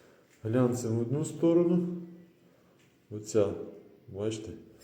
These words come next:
я її кладу, наприклад, так, то слі-, слідуючий ряд я перевертаю глянцем вниз. І в мене виходить, що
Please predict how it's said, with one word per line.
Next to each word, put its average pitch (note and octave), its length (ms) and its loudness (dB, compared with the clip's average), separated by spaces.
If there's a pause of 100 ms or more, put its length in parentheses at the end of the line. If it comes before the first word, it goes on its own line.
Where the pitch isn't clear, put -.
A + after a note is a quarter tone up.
(140)
я A2+ 160 2
її A#2 200 4
кладу, A#2 300 0
наприклад, A2 640 -2 (2250)
так, C3 440 0 (2000)
то A#2 400 4 (640)
слі-, C3 180 0
слідуючий D3+ 760 -2
ряд D3+ 180 -2 (100)
я B2 120 2
перевертаю A#2+ 1000 2 (100)
глянцем B2 480 -2
вниз. G#2 420 -4 (960)
І B2+ 140 0
в B2+ 60 2
мене C3+ 280 6
виходить, B2 540 4
що G#2 400 0